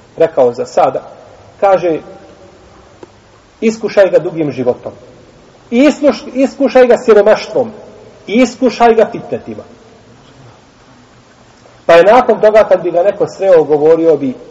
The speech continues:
kebirun, meftun, fakirun.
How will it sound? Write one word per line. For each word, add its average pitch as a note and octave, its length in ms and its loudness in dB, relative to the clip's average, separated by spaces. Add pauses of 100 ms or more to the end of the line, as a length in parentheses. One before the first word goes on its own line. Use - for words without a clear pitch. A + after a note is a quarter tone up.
(1120)
kebirun, D3 720 -6 (1700)
meftun, D#3+ 720 0 (3250)
fakirun. C3 520 -8